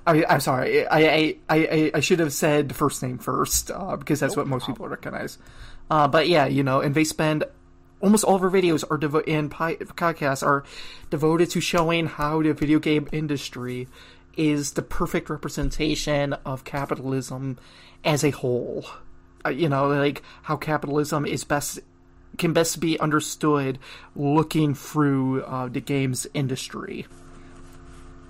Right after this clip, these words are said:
Speaker 2: Yeah, one hundred percent.
Speaker 1: And so, uh, it, it, that, so if, if anyone is out there interested in kind of understanding what,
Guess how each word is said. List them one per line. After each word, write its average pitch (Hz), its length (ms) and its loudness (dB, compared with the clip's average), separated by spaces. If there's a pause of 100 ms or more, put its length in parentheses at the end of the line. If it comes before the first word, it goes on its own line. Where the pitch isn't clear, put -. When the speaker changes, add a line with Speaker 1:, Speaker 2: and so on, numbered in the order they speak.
(480)
Speaker 2:
Yeah, 120 160 0
one 117 200 -6
hundred 117 240 -6
percent. 98 380 -6 (1000)
Speaker 1:
And 165 120 -2
so, 170 140 4
uh, 156 60 8
it, 151 500 -2
it, 165 160 -2
that, 175 180 -4
so 175 160 -2
if, 156 260 0
if 175 220 -4
anyone 214 340 4
is 151 220 0
out 147 180 0
there 135 440 -2
interested 160 520 -4
in 151 60 -6
kind 156 180 -6
of 151 160 -6
understanding 151 920 -4
what, 165 280 0